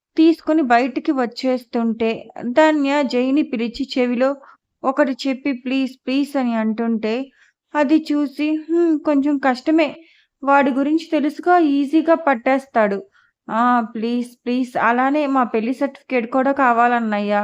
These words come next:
బావ రూమ్లో ఉంది అనుకుంటా, కొంచెం తీసుకొని రావా?" అని అంటుంది అమాయకంగా ముఖం పెట్టి. అది చూసి, "అంత వద్దురా, మా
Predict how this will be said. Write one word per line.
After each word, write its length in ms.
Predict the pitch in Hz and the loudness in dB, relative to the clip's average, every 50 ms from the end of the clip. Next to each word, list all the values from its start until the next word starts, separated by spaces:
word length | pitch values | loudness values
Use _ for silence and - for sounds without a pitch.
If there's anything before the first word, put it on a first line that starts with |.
| 220 - - - - - - _ _ - | -4 -6 -14 -20 -20 -20 -20 _ _ -4
బావ 380 | 208 226 226 233 254 269 320 330 | 2 4 4 4 4 4 4 2
రూమ్లో 360 | 302 302 285 269 277 302 302 277 | 4 4 2 2 2 2 2 2
ఉంది 320 | 254 254 247 254 233 285 277 | 2 0 0 0 2 2 2
అనుకుంటా, 500 | 269 254 247 254 240 233 220 233 233 214 | 0 0 0 -2 -2 -2 -2 0 -2 -2
కొంచెం 420 | 208 220 233 226 226 220 254 233 226 220 | -2 -2 -2 -2 -2 -2 0 -2 -2 -2
తీసుకొని 560 | 226 214 214 233 220 - - 277 277 277 262 | -2 -4 -6 -6 -8 -6 -4 0 0 0 2
రావా?" 400 | 254 262 233 233 214 254 294 302 262 | 2 2 2 2 2 2 0 0 0
అని 240 | - 247 247 240 226 | 0 0 0 0 0
అంటుంది 500 | 220 220 202 220 220 208 196 185 185 175 - _ - - - - - _ - | 0 -2 -2 -2 -4 -2 -2 -2 -4 -4 -8 _ -20 -20 -20 -20 -12 _ -2
అమాయకంగా 800 | 254 294 302 302 320 311 302 294 - - 269 254 247 254 311 320 | 0 2 4 4 4 4 2 0 0 -2 -2 0 0 2 2 2
ముఖం 380 | 294 262 240 233 - 262 262 247 | 2 2 0 -2 -2 -2 -2 -2
పెట్టి. 440 | 240 - 233 208 190 - - 208 - 214 - _ _ _ _ _ _ _ _ _ | 0 -2 -2 -2 -2 -4 -6 -6 -6 -6 -12 _ _ _ _ _ _ _ _ _
అది 280 | - - 240 233 254 285 | -6 -4 -2 -2 -2 -2
చూసి, 420 | 277 - 285 285 294 285 - 320 311 | -2 -2 -2 -2 -2 -2 -2 -2 -2
"అంత 300 | - - 294 294 277 294 294 | 0 0 -2 0 0 0 0
వద్దురా, 460 | 269 277 277 240 240 320 330 330 330 320 | 0 0 0 0 2 2 4 4 4 2
మా 180 | 311 302 277 | 2 0 -2